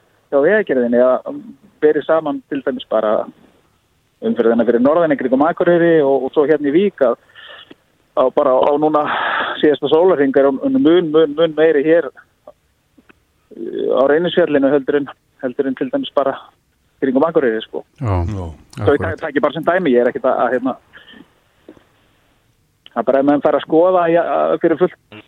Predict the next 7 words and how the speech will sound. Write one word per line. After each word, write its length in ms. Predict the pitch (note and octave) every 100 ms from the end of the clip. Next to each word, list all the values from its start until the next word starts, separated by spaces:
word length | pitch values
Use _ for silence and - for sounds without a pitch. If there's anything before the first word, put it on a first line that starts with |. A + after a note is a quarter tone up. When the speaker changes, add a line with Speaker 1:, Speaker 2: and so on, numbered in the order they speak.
| _ -
Speaker 1:
og 100 | -
allt, 200 | E3+ E3 -
sko, 200 | - F3
þessar 320 | D#3+ E3 D#3
umferðartölur 720 | D#3+ G#3 G3+ F#3 G#3 G3 G3 F#3
hérna 280 | F#3+ G3 F#3 G#3 A#3 - _ _ _ _ _ _
á 60 | -